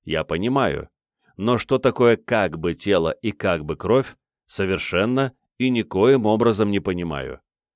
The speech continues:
Причём ты ведь ничего и не таишь от меня, как это обычно делал Пифагор с посторонними,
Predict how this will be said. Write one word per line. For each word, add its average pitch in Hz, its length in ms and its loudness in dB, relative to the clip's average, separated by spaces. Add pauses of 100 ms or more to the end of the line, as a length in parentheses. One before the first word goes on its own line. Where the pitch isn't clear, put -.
(520)
Причём 113 600 0 (360)
ты 104 120 2
ведь 117 260 0
ничего 113 400 2
и 107 80 4
не 107 120 0
таишь 117 360 -2
от 127 140 -6
меня, 73 380 -6 (320)
как 107 220 0
это 107 200 2
обычно 98 400 -2
делал 95 320 2
Пифагор 92 500 -2
с - 80 -10
посторонними, 107 840 -2